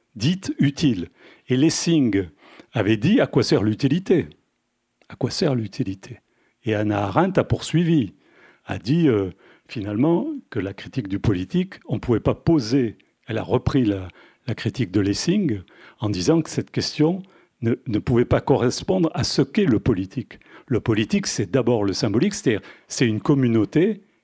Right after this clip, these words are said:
qui communie pour vivre ensemble. C-, ce que dit Platon, c'est-à-dire transformer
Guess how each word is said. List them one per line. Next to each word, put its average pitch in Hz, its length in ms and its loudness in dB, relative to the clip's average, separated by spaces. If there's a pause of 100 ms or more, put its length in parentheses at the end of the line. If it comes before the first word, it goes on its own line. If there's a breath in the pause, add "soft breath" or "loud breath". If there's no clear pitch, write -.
(100)
qui - 180 -6
communie 135 600 4
pour 95 220 0
vivre 104 240 0
ensemble. 104 500 0 (260 loud breath)
C-, - 220 -10
ce - 120 -8
que 117 100 -2
dit 98 140 -2
Platon, 135 540 2 (240 loud breath)
c'est-à-dire 113 540 0 (220)
transformer 127 920 2